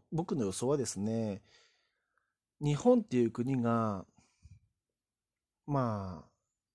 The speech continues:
あ、貧しいく-、国、貧しい時代を経験してるからかなと思うんですよね。まあ、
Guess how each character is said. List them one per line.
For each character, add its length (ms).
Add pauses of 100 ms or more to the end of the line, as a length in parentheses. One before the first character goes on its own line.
(1700)
あ、 160
貧 40 (120)
し 360
い 40
く-、 420 (300)
国、 340 (140)
貧 140 (120)
し 200
い 60
時 180
代 160
を 140
経 220
験 220
し 80
て 120
る 120
か 140
ら 100
か 140
な 460
と 80
思 200
う 40
ん 20
で 100
す 140
よ 80
ね。 220 (1500)
ま 120
あ、 80